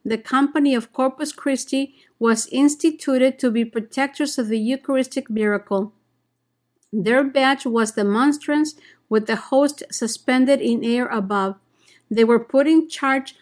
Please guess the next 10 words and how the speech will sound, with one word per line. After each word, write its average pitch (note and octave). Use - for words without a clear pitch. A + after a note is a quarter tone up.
of G#3+
the A3+
marble C4+
oratory B3+
built B3
in A#3+
honor B3+
of G#3+
the G#3+
miracle C4